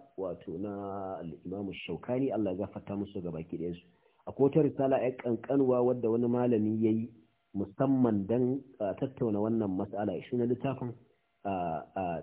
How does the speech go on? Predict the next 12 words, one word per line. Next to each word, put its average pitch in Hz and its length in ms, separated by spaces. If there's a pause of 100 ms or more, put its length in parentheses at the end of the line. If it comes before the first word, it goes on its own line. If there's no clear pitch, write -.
(120)
Tahrirul 127 680
Aqwali 117 680 (120)
fi 127 280
Sawmi 127 320 (220)
Sitti 135 360
min 117 180
Shawwal 98 480 (460)
na 117 100
al-Imamu 117 680
Abul 110 300 (120)
Fida 107 420 (560)
Al-Qasim 139 720